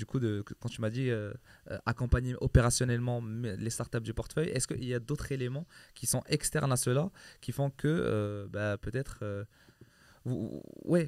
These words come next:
les discussions avec les, les institutionnels, euh, je sais pas, tu vois, genre, euh, d'autres actions qui pourraient être, euh,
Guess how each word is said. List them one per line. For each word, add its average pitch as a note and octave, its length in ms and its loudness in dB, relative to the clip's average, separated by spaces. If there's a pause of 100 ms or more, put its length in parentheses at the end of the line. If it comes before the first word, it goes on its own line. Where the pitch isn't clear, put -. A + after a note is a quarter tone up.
les A#2+ 100 0 (120)
discussions C3 380 2
avec A#2+ 140 -2
les, A2 240 2
les A2 300 -2
institutionnels, B2+ 920 0
euh, G2+ 420 0 (220)
je - 120 -10
sais B2+ 140 -4
pas, D3 160 2
tu - 80 -6
vois, B2 160 0
genre, A2 120 -6
euh, G2+ 200 -2 (760)
d'autres C3+ 220 0
actions D#3 220 -2
qui B2+ 160 -2
pourraient B2 360 -2 (120)
être, - 240 -16
euh, G#2 220 0